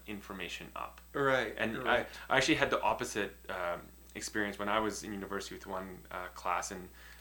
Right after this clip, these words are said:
Speaker 1: uh, East Asian history, and the professor, it was, it was a essay, uh, exam for both the midterm and the final. And the professor's like,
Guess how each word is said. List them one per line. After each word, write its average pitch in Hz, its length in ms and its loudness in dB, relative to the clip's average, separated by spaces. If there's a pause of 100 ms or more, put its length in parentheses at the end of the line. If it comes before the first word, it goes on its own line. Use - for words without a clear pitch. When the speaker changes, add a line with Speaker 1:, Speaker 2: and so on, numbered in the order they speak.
(140)
Speaker 1:
uh, 95 40 0 (100)
East 123 180 -2
Asian 113 240 0
history, 98 480 -4 (320)
and 104 80 -6
the 104 60 -4
professor, 107 480 2
it - 20 2
was, 104 140 -2
it - 100 -6
was 104 220 -2
a 92 400 -2
essay, 98 480 0 (300)
uh, 95 260 -6
exam 92 480 -2 (160)
for 104 180 -4
both 101 260 -2
the 98 80 -8
midterm 95 400 -6
and 90 100 -10
the 92 40 -12
final. 123 420 0 (320)
And 107 80 -10
the 104 60 -8
professor's 135 400 0
like, 101 180 2